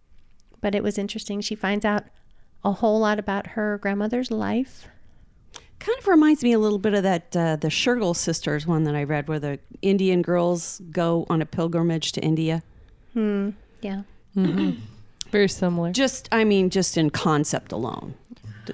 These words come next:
Speaker 1: Right,
Speaker 2: It's really
Speaker 1: because you
Speaker 2: the only
Speaker 1: go
Speaker 2: thing it has in common, but yeah.
Speaker 1: Whenever you go back to, like, your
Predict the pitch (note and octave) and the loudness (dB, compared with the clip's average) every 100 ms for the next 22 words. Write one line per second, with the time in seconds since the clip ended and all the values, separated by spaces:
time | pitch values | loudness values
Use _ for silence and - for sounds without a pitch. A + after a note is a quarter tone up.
0 | - C4+ C4 F#3+ F#3+ A3 G#3+ F#3+ C4+ B3+ | -4 2 2 2 2 4 4 6 4 6
1 | A#3+ F#3 G3 F#3+ F3+ D#3+ D#3+ F3 E3+ E3+ | 6 6 4 4 4 2 -2 -2 -2 0
2 | D#3+ G3+ D#3+ C#3 G#3+ E3+ D3 - F3 B3 | 0 0 2 4 4 4 2 2 4 4
3 | C#4 D4 B3+ A3+ A3+ G#3 G#3 G3+ - - | 4 4 4 4 4 4 0 0 -6 -4
4 | G3 F#3 G3 F#3+ F#3 - F#3 G#3+ - G3+ | -2 -2 0 0 0 -4 -12 -12 -2 2
5 | G3 F3+ F3 | 4 4 0